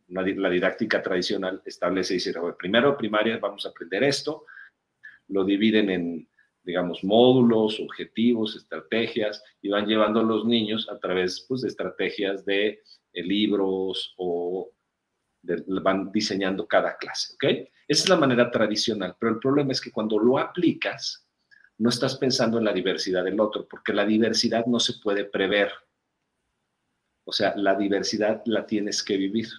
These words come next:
Entonces, el sistema de tradicional es excluyente en la propia forma de diseñarse, ¿ok? ¿Por qué? Porque entonces yo diseño una clase y llego,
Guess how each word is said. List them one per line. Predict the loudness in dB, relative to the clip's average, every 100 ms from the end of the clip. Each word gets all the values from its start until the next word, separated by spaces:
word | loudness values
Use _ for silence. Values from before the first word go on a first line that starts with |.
| _ _ -20 -8
Entonces, | -2 2 4 2 0
el | 2 2
sistema | 2 2 0 0
de | -2
tradicional | -2 -2 0 0 0 0 0 -2 -2
es | -2 0 0
excluyente | 0 0 0 6 8 8 8 4 4 2 -4 0
en | 2
la | 2 0 2
propia | 2 2 -2 -2
forma | -6 -2 0 2 2 0
de | -2
diseñarse, | -2 0 0 0 -4 -4 -8 -12 _ _ _ _ _ -14 -14 -14
¿ok? | -8 0 0 0 -8 _ _ _ _ -2
¿Por | 0 4
qué? | 4
Porque | 4 -2 -4
entonces | -2 -2 -2 -2
yo | 0 2
diseño | 4 4 4 2
una | 0
clase | 0 0 0 -4 -4
y | -2 2
llego, | 6 6 6 0 -6